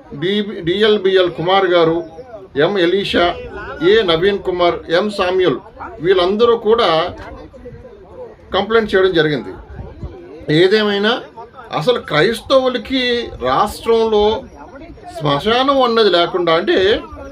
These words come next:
ఒక క్రైస్తవ కుటుంబంలో ఎవరైనా చనిపోతే ఖననం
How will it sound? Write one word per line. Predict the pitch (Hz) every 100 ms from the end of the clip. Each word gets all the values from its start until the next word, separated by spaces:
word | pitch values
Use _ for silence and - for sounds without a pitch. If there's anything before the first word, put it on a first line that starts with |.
| - - 120
ఒక | 147 156 226 269 262 - - - - - - -
క్రైస్తవ | 156 190 214 247 233
కుటుంబంలో | 202 196 196 185 180 165 196
ఎవరైనా | 180 151 190 220 220
చనిపోతే | 196 165 175 190 202 - 131 123 190 - - - -
ఖననం | 156 214 269 277